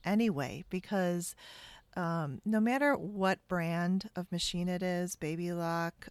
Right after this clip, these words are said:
um, Brother, they, there's, there's a, I mean, they all kinda work the same way. They may have different proprietary features, but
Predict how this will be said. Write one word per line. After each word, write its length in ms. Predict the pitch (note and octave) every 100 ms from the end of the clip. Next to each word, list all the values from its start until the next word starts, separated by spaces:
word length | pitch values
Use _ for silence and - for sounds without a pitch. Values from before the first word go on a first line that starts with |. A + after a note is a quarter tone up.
| -
um, 300 | D#3 D3+ D3
Brother, 600 | E3+ F3 F3 F3 E3+ E3+ - - - - - - -
they, 720 | E3+ G#3 G3+ G3+ G3+ G3 - - - - G#3
there's, 400 | G#3+ G#3 G3+ - _ -
there's 200 | G#3 G#3+
a, 160 | G3 - - G3
I 40 |
mean, 460 | F#3+ F#3+ E3+ F#3 G3 - D#3+ -
they 160 | G3
all 200 | G#3+ A3+
kinda 380 | - G#3+ G3+ G3
work 460 | E3+ F3+ E3+ D#3+ -
the 100 | E3
same 360 | - E3 E3
way. 440 | D#3 E3 C3 G2+ B2
They 140 | D3 D3+
may 220 | D#3+ E3
have 300 | E3+ E3 D3
different 640 | F3+ F3+ - F#3 F3+ -
proprietary 880 | F#3 - E3+ F3 F3+ - F3 E3+ E3
features, 760 | - G3+ G#3+ - A3+ A3+ A3 G3
but 380 | D3+ E3+ E3